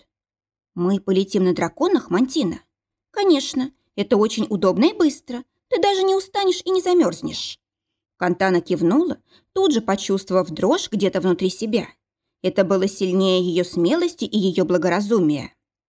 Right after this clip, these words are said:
«Ты легко ладишь с драконами, Мантина?» спросила она, невольно запнувшись. «Конечно»,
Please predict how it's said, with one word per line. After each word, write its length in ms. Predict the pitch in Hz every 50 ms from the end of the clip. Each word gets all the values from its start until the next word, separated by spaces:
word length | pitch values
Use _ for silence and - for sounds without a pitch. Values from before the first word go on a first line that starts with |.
| _ _ _ _ _ _ _ _ _ _ _ _ _ _ _ _ _ _ -
«Ты 120 | 202 208
легко 340 | 185 180 180 - _ - 294
ладишь 380 | 392 415 381 285 196 190 185
с 40 | 180
драконами, 500 | - 185 226 226 - 254 202 180 170 165
Мантина?» 560 | 160 175 254 302 311 - 330 240 165 156 - _ _ _ _ _ _ _ _
спросила 500 | - - - 196 180 185 - - 180 180
она, 300 | - 190 185 175 170 226
невольно 440 | 339 381 320 220 180 185 175 165 165
запнувшись. 760 | 156 175 190 - 226 226 190 - - - - 208 - - - - _ _ _ _ _ _ _ _ _ _
«Конечно», 640 | - 381 415 392 320 302 - - - 262 269 311